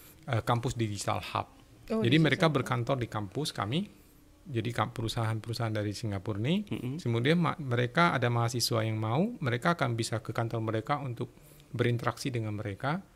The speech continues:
Speaker 2: Mm-mm.
Speaker 1: mendapat bimbingan dari mereka untuk
Speaker 2: Oh.
Speaker 1: membangun-bangun, eh, apa, aplikasi apa atau,
Speaker 3: Mm-mm, mm-mm.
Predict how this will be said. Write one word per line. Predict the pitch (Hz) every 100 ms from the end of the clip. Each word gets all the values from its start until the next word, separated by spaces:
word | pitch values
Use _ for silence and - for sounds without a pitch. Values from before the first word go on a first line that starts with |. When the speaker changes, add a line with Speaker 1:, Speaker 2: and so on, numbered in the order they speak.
| -
Speaker 2:
Mm-mm. | 226 131
Speaker 1:
mendapat | 113 113 117
bimbingan | 113 110 113
dari | 110 107
mereka | 101 95 90 151 165 175 -
untuk | 135 117 117
Speaker 2:
Oh. | 117
Speaker 1:
membangun-bangun, | 110 110 117 110 110 131 156
eh, | - 113 104
apa, | 104 147 165 - - - - -
aplikasi | - 123 113 117 104 - 117
apa | 104 - 123 120 120
atau, | 117 113 104 104
Speaker 3:
Mm-mm, | 107 107 107
mm-mm. | 107 107